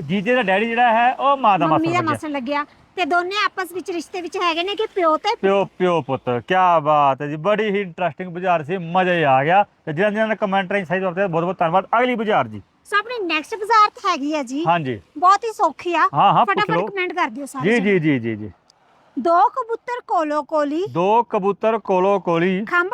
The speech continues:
Speaker 2: ਉਹਨਾਂ ਦੇ ਕਾਲੇ।
Speaker 1: ਖੰਭ ਉਹਨਾਂ ਦੇ ਕਾਲੇ।
Speaker 2: ਨਾ ਕੁਝ ਖਾਂਦੇ, ਨਾ ਕੁਝ ਪੀਂਦੇ, ਰੱਬ ਉਹਨਾਂ ਨੂੰ ਪਾਲੇ।
Speaker 1: ਤੁਸੀਂ ਖਾਣ ਪੀਣ ਦੀ ਗੱਲ ਕੀਤੀ, ਇੱਥੇ ਦੁਕਾਨ ਓਪ-, ਓਪਨ ਹੋ ਚੁੱਕੀ ਹੈ, ਜੋ ਮਰਜ਼ੀ ਖਾਓ ਪੀਓ, ਆਹਾ, ਨਜ਼ਾਰੇ ਆ ਜਾਣਗੇ।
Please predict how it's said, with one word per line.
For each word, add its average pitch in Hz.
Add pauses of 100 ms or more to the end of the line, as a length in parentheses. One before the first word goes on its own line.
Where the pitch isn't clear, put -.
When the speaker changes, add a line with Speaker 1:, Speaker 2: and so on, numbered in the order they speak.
(140)
Speaker 2:
ਉਹਨਾਂ 392
ਦੇ 453 (100)
ਕਾਲੇ। 294
Speaker 1:
ਖੰਭ 226
ਉਹਨਾਂ 208
ਦੇ 208
ਕਾਲੇ। 180 (280)
Speaker 2:
ਨਾ 330
ਕੁਝ 494
ਖਾਂਦੇ, 392
ਨਾ 330
ਕੁਝ 392
ਪੀਂਦੇ, 302
ਰੱਬ 381
ਉਹਨਾਂ 320
ਨੂੰ 349
ਪਾਲੇ। 240
Speaker 1:
ਤੁਸੀਂ 180
ਖਾਣ 160
ਪੀਣ 185
ਦੀ 190
ਗੱਲ 185
ਕੀਤੀ, 185
ਇੱਥੇ 202
ਦੁਕਾਨ 165
ਓਪ-, 165 (280)
ਓਪਨ 180
ਹੋ 147
ਚੁੱਕੀ 151
ਹੈ, 196
ਜੋ 170
ਮਰਜ਼ੀ 175
ਖਾਓ 160
ਪੀਓ, 190
ਆਹਾ, 170
ਨਜ਼ਾਰੇ 156
ਆ 180
ਜਾਣਗੇ। 170